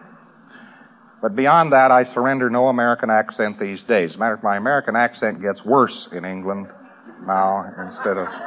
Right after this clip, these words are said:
less. It's passe for an American to speak with an Oxford accent. Actually, I haven't had much practice with an Oxford accent.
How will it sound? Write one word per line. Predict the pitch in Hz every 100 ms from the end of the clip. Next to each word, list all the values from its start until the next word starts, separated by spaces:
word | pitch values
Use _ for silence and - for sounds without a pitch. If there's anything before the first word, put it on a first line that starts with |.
| 90
less. | 98 76 - - - - - - - - - - - - _
It's | 117 -
passe | - 190 185 180 151 143
for | 127
an | 120
American | 135 147 143 131
to | 120
speak | - 127 123
with | 110
an | 110
Oxford | 117 - - 113
accent. | 101 92 - 82
Actually, | 87 107 - 123
I | 113
haven't | 120 123
had | 117 120
much | 123 127
practice | - 160 156 120
with | 117
an | 104
Oxford | 110 110 -
accent. | 107 117 - 139